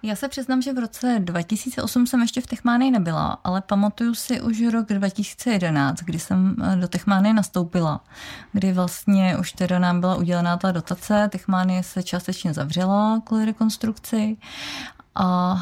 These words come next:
a navštěvovala jsem Techmánii před začátkem té rekonstrukce a myslím si, že už na tu dobu, rok dva tisíce devět deset, Techmánie zaznamenávala poměrně dobrá čísla návštěvnosti,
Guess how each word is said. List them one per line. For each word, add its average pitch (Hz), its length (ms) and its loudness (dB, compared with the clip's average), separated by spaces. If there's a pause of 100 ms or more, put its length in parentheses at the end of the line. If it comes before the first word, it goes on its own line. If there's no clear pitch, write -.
(120)
a 196 100 2
navštěvovala 214 720 2
jsem 226 180 2
Techmánii 196 720 2
před 160 300 -4
začátkem 180 440 2
té 208 120 2
rekonstrukce 208 720 0
a 202 100 2
myslím 208 340 4
si, 226 160 0
že 214 140 2
už 214 160 2
na 220 140 6
tu 233 140 0
dobu, 196 580 4
rok 196 180 0
dva 190 140 2
tisíce 208 480 0
devět 202 220 2
deset, 185 340 0
Techmánie 190 920 4
zaznamenávala 196 1160 2
poměrně 202 420 4
dobrá 196 280 0
čísla 196 280 -4
návštěvnosti, 175 760 -4